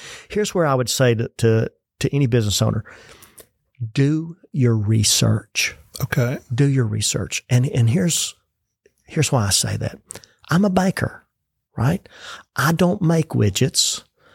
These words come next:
Speaker 1: I don't sell widgets, right? So when you come to me with a business idea and, and you're not the expert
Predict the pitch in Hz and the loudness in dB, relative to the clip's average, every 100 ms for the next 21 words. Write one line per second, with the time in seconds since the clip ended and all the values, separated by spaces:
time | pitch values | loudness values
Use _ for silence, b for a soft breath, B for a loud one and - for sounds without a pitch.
0 | b - 131 165 180 - - 196 202 131 | b -4 -2 2 0 0 0 0 0 2
1 | 110 107 - - - - - _ _ _ | 0 -2 -6 -4 -6 -6 -12 _ _ _
2 | 117 170 196 B B B - - 143 120 | -4 -4 -4 B B B -2 2 4 2
3 | 127 123 160 233 - 190 190 165 139 139 | 0 0 0 -2 -2 -2 0 0 0 0
4 | 147 104 98 107 110 110 117 156 202 127 | 0 0 -2 -2 0 0 0 0 0 0
5 | 110 104 120 98 92 98 104 101 98 110 | 0 2 0 -2 -2 -2 -2 -2 -2 -4
6 | - _ B B B B B _ - 123 | -8 _ B B B B B _ -2 2
7 | 127 127 123 - 113 110 117 131 170 190 | 4 4 2 0 0 0 0 2 2 2
8 | 196 196 180 - 160 - 151 175 - - | 2 0 -2 -2 -2 0 0 0 -2 0
9 | 185 185 165 _ - - | 2 2 0 _ -8 -8